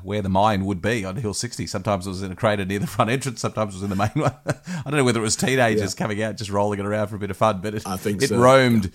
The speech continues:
Speaker 1: it roamed all over Hill sixty, uh, in, in previous years. Well, Pete, it's been fascinating, like always. It's been really great. It, it, it's really, I've gotta say to everyone listening to this, it's really interesting from my point of view because I think I know these sites well. I,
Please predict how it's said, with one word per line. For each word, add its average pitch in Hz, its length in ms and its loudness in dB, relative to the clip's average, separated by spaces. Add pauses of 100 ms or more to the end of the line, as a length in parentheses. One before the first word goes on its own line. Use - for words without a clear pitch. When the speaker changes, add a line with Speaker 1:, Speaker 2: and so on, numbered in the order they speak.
(140)
Speaker 1:
it 131 140 -2
roamed 113 500 4
all 107 200 2
over 107 240 2
Hill 98 180 -4
sixty, 90 640 -10
uh, 87 140 -10 (280)
in, 92 160 -4
in 87 280 -6
previous 90 360 -8
years. 90 220 -8 (640)
Well, - 80 -16
Pete, 156 240 2
it's 139 120 -2
been 127 380 -2 (280)
fascinating, 90 480 -4
like 90 220 -4
always. 87 360 -6
It's - 120 -16
been 95 120 -6
really 87 220 -6
great. 87 260 -6
It, 139 160 0
it, 160 160 -6
it's 147 200 -8
really, 190 320 -2
I've 139 120 2
gotta 190 160 -4
say 104 340 2
to 104 180 -4
everyone 101 200 -2
listening 92 260 -6
to 85 100 -12
this, 87 180 -8
it's 98 100 -10
really 123 240 -2
interesting 107 360 -4
from 90 140 -10
my 90 140 -4
point 90 240 -8
of 82 60 -10
view 85 140 -8
because 85 320 -10
I 113 100 6
think 123 260 -4
I 95 140 -4
know 90 220 -2
these 87 240 -6
sites 87 280 -8
well. 92 300 -8
I, 104 160 -6